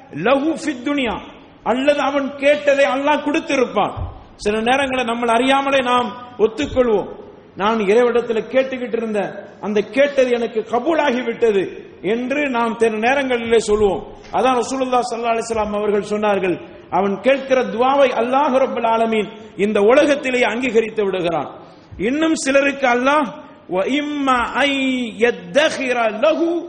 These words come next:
ஃபில் ஆஹிரா", சிலருக்கு அல்லாஹ் ரப்பல் ஆலமீன் அவன் கேட்ட துஆவை துனியாவிலே எந்த வகையிலும் அவனுக்கு கொடுக்காமல் அனைத்தையும் பாதுகாத்து சேர்த்து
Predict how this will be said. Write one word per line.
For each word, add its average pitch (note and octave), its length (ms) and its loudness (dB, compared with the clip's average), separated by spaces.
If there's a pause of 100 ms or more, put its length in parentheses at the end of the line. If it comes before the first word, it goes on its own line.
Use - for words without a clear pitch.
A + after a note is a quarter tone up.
(340)
ஃபில் - 320 -4
ஆஹிரா", D#3 560 -4 (640)
சிலருக்கு C#4+ 640 2
அல்லாஹ் C#4+ 340 2
ரப்பல் A#3+ 360 -2
ஆலமீன் A#3 440 0 (340)
அவன் A#3 340 0
கேட்ட C#4+ 360 2
துஆவை C4+ 480 0 (100)
துனியாவிலே C4 640 2 (360)
எந்த A#3 340 2
வகையிலும் D4 440 0
அவனுக்கு C4+ 440 0
கொடுக்காமல் A#3+ 640 2 (360)
அனைத்தையும் C#4+ 840 -2
பாதுகாத்து C4 680 0
சேர்த்து C#4 580 2